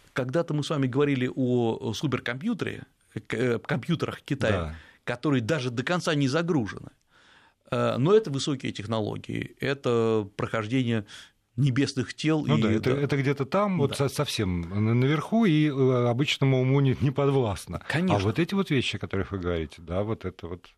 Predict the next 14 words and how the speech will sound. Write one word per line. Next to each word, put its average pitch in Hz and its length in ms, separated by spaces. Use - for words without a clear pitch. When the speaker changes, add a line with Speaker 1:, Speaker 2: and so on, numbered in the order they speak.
Speaker 2:
быт 98 400
и 110 60
нравы. 82 400
Speaker 1:
Э, 135 240
вот, 147 400
э, 131 340
поэтому, 123 840
э, 120 840
когда 139 420
мы 135 140
говорим, 123 260
что - 160
давайте 135 340
сотрудничать 175 680